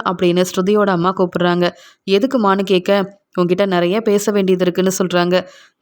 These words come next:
என்னைக்கும் இல்லாம ரொம்ப பாசமா ஸ்ருதியோட அம்மா என்னை கூப்பிடுறாங்கன்னா, கண்டிப்பா ஏதோ ஒரு பிரச்சனை இருக்க தான் போது போல.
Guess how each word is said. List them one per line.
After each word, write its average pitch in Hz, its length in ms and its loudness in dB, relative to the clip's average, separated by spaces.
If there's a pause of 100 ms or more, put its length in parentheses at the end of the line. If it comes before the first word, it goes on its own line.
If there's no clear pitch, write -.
(120)
என்னைக்கும் 185 360 0
இல்லாம 190 500 2
ரொம்ப 170 420 0
பாசமா 202 480 0
ஸ்ருதியோட 208 320 2
அம்மா 196 240 0
என்னை 190 240 0
கூப்பிடுறாங்கன்னா, 190 640 0 (300)
கண்டிப்பா 180 400 -2
ஏதோ 190 220 0
ஒரு 190 160 2
பிரச்சனை 196 360 0
இருக்க 185 200 0
தான் 196 180 0
போது 185 240 0
போல. 185 320 0